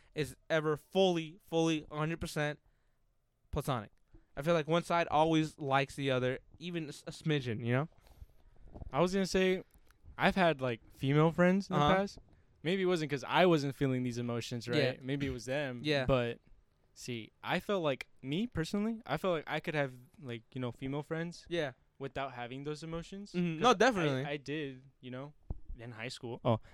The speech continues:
Speaker 2: I did in high school.
Speaker 1: Yeah.
Speaker 2: Now, not really. I mean, I just talk to my girl.
Speaker 1: Yeah.
Speaker 2: But, um, but I mean, I guess I just have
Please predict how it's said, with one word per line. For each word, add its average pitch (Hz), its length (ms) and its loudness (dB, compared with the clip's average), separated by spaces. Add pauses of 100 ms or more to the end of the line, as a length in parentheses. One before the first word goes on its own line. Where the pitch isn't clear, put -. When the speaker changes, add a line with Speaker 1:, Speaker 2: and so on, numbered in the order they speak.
Speaker 2:
I 135 120 4
did 156 180 8
in 131 80 2
high 123 160 2
school. 120 360 -4
Speaker 1:
Yeah. 135 200 -4 (180)
Speaker 2:
Now, 156 300 2
not 139 220 -2
really. 117 500 -4
I 123 60 -10
mean, 120 120 -6
I 117 80 -6
just 127 140 -8
talk 139 120 -4
to - 100 -8
my 107 120 -8
girl. 113 380 -10
Speaker 1:
Yeah. 143 280 0 (800)
Speaker 2:
But, 120 400 -8 (460)
um, 113 540 -6 (1400)
but 139 120 0
I 135 80 0
mean, 156 160 -4
I 139 140 -6
guess 165 280 -4
I 139 140 -6
just 139 200 -10
have 147 260 -4